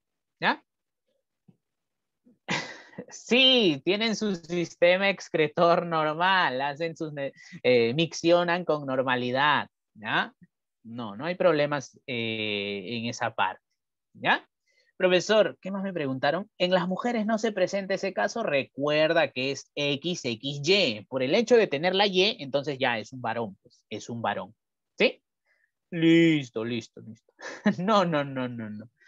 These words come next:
Ellos tienen un... Miccionan con normalidad, ¿ya? Solamente el, el detalle está en los testículos, ¿ya? Muy bien,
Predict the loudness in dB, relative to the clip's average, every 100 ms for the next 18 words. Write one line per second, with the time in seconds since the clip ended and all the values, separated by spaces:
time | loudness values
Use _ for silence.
0 | -18 -4 -2 0 -2 -2 -2 -2 -4 -8
1 | -12 -12 -14 -16 -20 _ _ _ _ _
2 | -4 -4 0 0 0 -2 -4 -10 -6 -4
3 | 0 0 2 0 0 -2 -4 _ _ _
4 | _ _ _ -2 -2 -2 _ _ _ _
5 | -2 0 0 2 0 0 -6 -4 -2 0
6 | 0 -2 -4 -6 -6 -6 -10 -8 -12 -12
7 | -18 -18 _ _ _ _ _ _ _ -4
8 | -4 _ _ _ _ 2 4 4 0